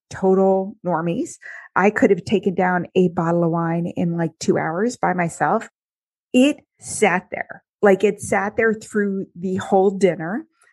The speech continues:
with their glasses, like, half full. We finished eating dinner and we went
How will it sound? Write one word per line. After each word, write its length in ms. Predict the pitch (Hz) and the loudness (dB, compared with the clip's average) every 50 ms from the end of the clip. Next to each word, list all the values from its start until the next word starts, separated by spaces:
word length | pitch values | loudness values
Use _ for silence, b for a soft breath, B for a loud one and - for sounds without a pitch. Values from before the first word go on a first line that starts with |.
| _ _ | _ _
with 240 | 180 196 196 196 - | 2 2 2 4 2
their 200 | 185 185 180 175 | 4 4 6 4
glasses, 640 | 170 170 165 - 160 165 208 - 185 185 170 - - | 4 2 2 2 0 -2 -2 -2 -4 -4 -4 -4 -4
like, 200 | 165 165 160 - | -4 -4 -4 -6
half 360 | - - - - - 165 202 | -10 -6 -4 -4 -4 -4 -8
full. 460 | - - - 175 175 151 - 247 - b b b b b b b b _ | -12 -8 -6 -4 -2 -2 -2 -4 -6 b b b b b b b b _
We 260 | - 196 202 196 190 | 0 2 2 2 2
finished 640 | 190 - - - - 214 220 247 254 233 - - - _ | 0 -4 -8 2 4 4 4 6 2 0 0 -6 -8 _
eating 300 | - 185 185 175 175 165 | -8 -6 -4 -4 -6 -2
dinner 440 | - 180 170 170 170 165 165 - - | -2 -2 0 2 2 0 0 0 0
and 160 | - 180 180 | 0 0 0
we 140 | 170 175 175 | 0 0 0
went 360 | 165 160 180 170 170 165 - | 0 2 2 2 2 0 -4